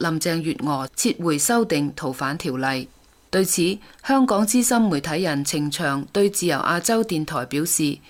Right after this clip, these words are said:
近年相繼有喺中國採訪嘅記者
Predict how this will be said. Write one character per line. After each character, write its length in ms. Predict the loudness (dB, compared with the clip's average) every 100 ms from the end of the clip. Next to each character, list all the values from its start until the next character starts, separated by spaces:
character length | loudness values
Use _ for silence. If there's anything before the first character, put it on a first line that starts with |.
| -20 -20 -12 -2
近 160 | 2
年 200 | 2 2
相 280 | 2 2 2
繼 220 | 2 0
有 260 | 2 0 0 -2
喺 160 | -4
中 200 | -2 -2
國 120 | -2 -4
採 200 | -4 -4
訪 300 | -2 -2 -2
嘅 60 |
記 180 | -2 -4
者 240 | -4 -4